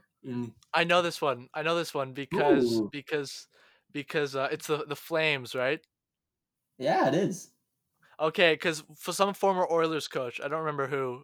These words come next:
Speaker 2: uh, like, famously pulled out Harvey the Hound's tongue in a game between the Oilers and the Flames.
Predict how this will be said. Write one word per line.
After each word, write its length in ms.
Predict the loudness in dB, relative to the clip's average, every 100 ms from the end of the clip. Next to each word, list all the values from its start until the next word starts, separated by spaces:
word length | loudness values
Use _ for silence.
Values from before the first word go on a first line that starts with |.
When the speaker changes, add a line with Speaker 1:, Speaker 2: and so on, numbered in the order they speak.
| _ _ -20 _
Speaker 2:
uh, 380 | -2 2 2 0
like, 220 | -4 -8 -6
famously 600 | -4 -2 -4 -4 -2 -2
pulled 340 | -2 -2 4
out 300 | 8 8 6
Harvey 260 | -2 -4 -4
the 120 | -4
Hound's 320 | -4 -6 -8
tongue 440 | -8 -2 -2 -2 -10 _ -20
in 120 | -8 -6
a 60 |
game 280 | -2 -2 -2
between 280 | -6 -8 -4
the 80 | -2
Oilers 320 | -2 -4 -6
and 100 | -10
the 60 |
Flames. 480 | -8 -4 -4 -6 -10